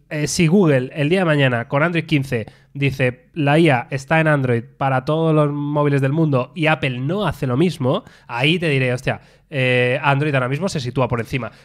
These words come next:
Porque ya más allá de que esté mejor o peor diseñado, sí que lo que te ofrece es diferencial con respecto al otro, ¿no?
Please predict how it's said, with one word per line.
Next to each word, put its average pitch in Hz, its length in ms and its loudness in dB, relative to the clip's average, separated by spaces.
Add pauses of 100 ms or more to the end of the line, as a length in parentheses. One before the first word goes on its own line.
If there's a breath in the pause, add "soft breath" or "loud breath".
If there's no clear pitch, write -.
Porque 156 400 -4
ya 170 160 2
más 196 200 -6
allá 196 140 0
de 156 60 0
que 139 60 -2
esté 135 180 -2
mejor 131 280 0
o 196 80 0
peor 175 140 0
diseñado, 165 560 -4 (140 soft breath)
sí - 240 -8
que 190 220 -4
lo 156 140 -2
que 147 100 -8
te 151 80 -6
ofrece 190 260 -8
es - 120 -14
diferencial 139 880 -4 (180 loud breath)
con 135 120 0
respecto 131 360 -4
al 110 80 -4
otro, 110 240 -12
¿no? 170 100 -14